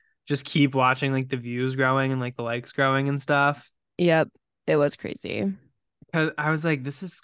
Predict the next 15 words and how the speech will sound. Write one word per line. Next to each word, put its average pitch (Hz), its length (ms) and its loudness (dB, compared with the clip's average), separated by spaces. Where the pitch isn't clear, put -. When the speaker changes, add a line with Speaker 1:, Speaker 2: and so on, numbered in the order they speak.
Speaker 1:
crazy," 143 880 -2
'cause 160 180 -4
it 175 120 0
did 160 160 0
really, 208 240 2
like, 175 320 0
it's 156 120 -10
the - 100 -2
first 180 240 0
thing 170 120 -4
I've 131 180 0
ever 139 180 -8
had 147 300 0
like 147 220 -4
that. 147 420 -4